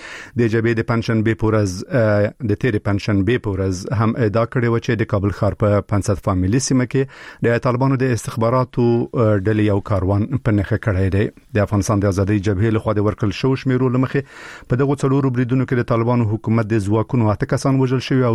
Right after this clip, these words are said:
نهه نور ټپیان شوي دي. خو د ازادۍ جبهې ادعاوې په مستقل ډول تایید شوي نه دي. د ملګرو ملتونو په هغه راپور کې، چې د ډسمبر په نیمایي کې خپور کړ، ویل شوي وو، چې د دوه زره دوه ویشتم کال پرتله په دوه زره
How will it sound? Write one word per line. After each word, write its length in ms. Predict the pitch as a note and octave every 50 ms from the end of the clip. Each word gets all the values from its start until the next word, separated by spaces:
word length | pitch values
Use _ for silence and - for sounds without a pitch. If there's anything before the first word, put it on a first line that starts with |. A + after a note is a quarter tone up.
| A2+ A#2 A#2
نهه 180 | G2 A2+ A2 G#2+ G#2
نور 180 | G2 F#2+ - -
ټپیان 280 | G#2+ - G#2 G2 F#2+ F#2+ F2 - -
شوي 260 | A2+ F#2 F2 G2 F2+ G#2
دي. 40 | - -
خو 100 | F3+ - - - - - - - - - A2
د 120 | A2 G2+ G#2 - B2+ A#2+
ازادۍ 280 | F#2+ G#2+ G2 F#2+ G#2+ G2 F#2
جبهې 400 | A2+ G2+ E2 G2 A#2 B2+ B2 G#2+
ادعاوې 320 | F#2+ A2+ A#2 B2 A#2+ -
په 40 | C3+ B2 A#2
مستقل 360 | - - B2 - - C#3+ C#3 B2+ C#3+
ډول 260 | C3 B2+ C3 C3 C3+ - C#3+ A#2 - -
تایید 240 | G2 G2 - - -
شوي 280 | - G#2+ F#2+ F#2 F#2 F2+ G2 - - - A2
نه 340 | G2+ F#2+ F#2+ F#2 F#2+ F#2+ F#2
دي. 100 | F#2 F#2+ F#2
د 80 | G#2+ A#2
ملګرو 300 | A#2+ A2 A#2 A#2+ A#2 A#2+
ملتونو 280 | A2+ A2 - B2 A2+ - -
په 80 | A2+
هغه 220 | A#2 G#2 G#2+ A2+ A2
راپور 260 | G#2 - B2 A2+ -
کې، 60 | - A2+ -
چې 60 | A2+ G2+ - - - - - - - - -
د 180 | A2+ A2+ A2+ G#2+ A2
ډسمبر 360 | A2 - A2 A2 G#2+ G#2+ - -
په 100 | A2+ G#2+
نیمایي 320 | G#2+ G#2+ G#2 G#2 G#2+ G#2+ G2+ -
کې 240 | A#2+ A2 G#2 - -
خپور 260 | - B2+ B2+ A2+ -
کړ، 100 | C3+ A#2+ A#2+ A#2+
ویل 260 | A#2+ A#2+ A#2 A2 G#2 - -
شوي 160 | A#2+ A#2 A#2+
وو، 180 | A#2 A#2 A2+
چې 80 | - A#2+ A2
د 120 | A2 G2+ F#2+
دوه 160 | A2+ A2 G#2 A2+
زره 260 | G#2+ A2+ A2+ A2+ F#2 G2+
دوه 80 | G#2 F#2+ F#2+
ویشتم 200 | E2+ - - C#3+ D3+ C#3 -
کال 180 | - C3+ C3 C3 -
پرتله 340 | C#3 B2 - - C3 C3 C#3 - D3
په 120 | C#3 C3+ C3+ - - - - - _ - A2+ F#2
دوه 120 | G#2+ G#2+ F2+
زره 140 | G2 G2 G2+